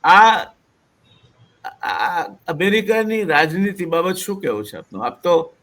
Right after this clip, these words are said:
હમણાં જ વિદેશ જઈ આવ્યા, આંતરરાષ્ટ્રીય પ્રવાહોના આપ, અ, ઊંડા જાણકાર છો.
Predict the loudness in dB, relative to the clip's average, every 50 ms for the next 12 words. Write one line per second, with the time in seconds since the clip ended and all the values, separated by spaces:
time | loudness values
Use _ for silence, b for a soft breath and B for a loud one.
0 | _ _ _ _ -8 -6 -4 -2 -2 0 2 2 2 2 2 0 -2 -2 -4 -4
1 | -2 0 -2 0 0 -2 0 2 2 2 2 2 0 -2 -2 -6 -8 -10 -8 -8
2 | -4 -2 -2 0 0 0 -2 -2 -4 -6 -6 -4 -4 -2 0 0 0 0 -2 -2
3 | -2 -2 -2 0 -2 -2 -4 -8 -10 -8 -6 -6 -6 -6 -10 -12 _ _ _ -12
4 | -8 -6 -4 -2 -2 -2 -2 -4 -4 -4 -4 -4 -4 -4 -6 -8 -10 -12